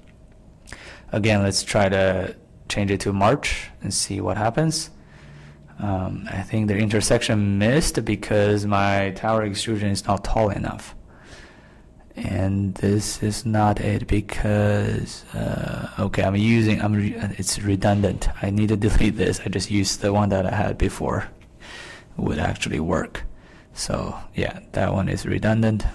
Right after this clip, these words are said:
Let's just change it to that and delete these and make sure we intersect fully. You see that intersection loop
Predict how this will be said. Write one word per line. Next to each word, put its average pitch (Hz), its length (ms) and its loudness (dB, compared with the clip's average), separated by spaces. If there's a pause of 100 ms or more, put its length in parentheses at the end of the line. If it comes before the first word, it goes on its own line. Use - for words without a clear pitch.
Let's - 200 -6
just - 220 -8
change - 200 -2
it - 120 -4
to 98 180 -4
that 104 400 -2
and - 160 -8
delete 104 360 0
these 123 400 2 (640)
and 101 100 -2
make 101 140 2
sure 110 200 2
we 104 260 4
intersect 107 460 0
fully. 156 540 4
You - 180 -2
see 104 220 0
that 98 140 2
intersection 107 640 -2
loop 117 280 4